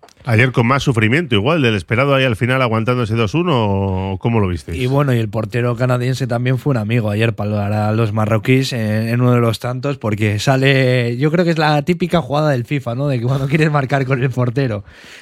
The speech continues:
Speaker 2: que, que sale, se queda ahí a, con la pelota y lo aprovecha Marruecos, ¿no?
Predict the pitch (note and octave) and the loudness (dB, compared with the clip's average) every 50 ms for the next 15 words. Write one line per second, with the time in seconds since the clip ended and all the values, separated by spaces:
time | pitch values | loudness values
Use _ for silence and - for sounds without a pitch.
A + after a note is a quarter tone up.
0 | - - - B2 B2 B2+ C3+ C3 B2 A#2+ C#3+ C3+ B2 D#3+ D#3+ E3 E3+ F3 F3 D#3+ | -8 -2 0 2 2 2 2 0 0 0 0 0 2 2 2 2 2 2 2 2
1 | - D3 B2+ C#3 D#3 D#3 D#3 D3+ D3+ D#3 D#3 D3+ D3 D3 C#3+ C#3+ C#3+ C#3+ C#3+ C#3+ | 0 0 0 0 2 2 4 4 2 2 2 2 2 2 2 0 0 0 -2 -2
2 | D3 D3+ D#3 C#3 - - - C#3 C#3+ - - - D3 D3 C#3+ C#3+ C#3+ B2+ D3 D3 | -4 -6 -8 -10 -12 -14 -16 -18 -18 -10 -4 -2 -2 0 2 0 0 0 0 0
3 | D3+ E3 E3 E3 E3 F#3+ F3+ F3+ E3 D3 C3 B2+ B2 B2 B2+ A#2 A#2 A#2+ B2 C#3 | 0 0 0 0 0 0 2 2 2 0 0 0 0 0 0 0 0 -2 -4 -4
4 | C3+ D3 C3 A#2 A2 A2+ B2+ C3+ B2 A2 G#2+ G#2+ A#2 C3 D3 | -2 -4 -2 -2 -2 -2 -2 -2 -2 -2 -4 -2 -2 -2 -4